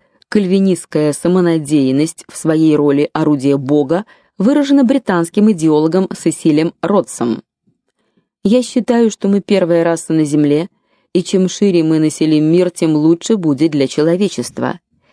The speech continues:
Если есть Бог, то, я думаю, он только радуется тому, что я стараюсь окрасить как можно больше частей карты Африки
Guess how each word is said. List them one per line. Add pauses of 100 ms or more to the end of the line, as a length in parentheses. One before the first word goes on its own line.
(160)
Если
есть
Бог, (300)
то,
я
думаю,
он
только
радуется
тому, (220)
что
я
стараюсь (260)
окрасить
как
можно
больше
частей
карты
Африки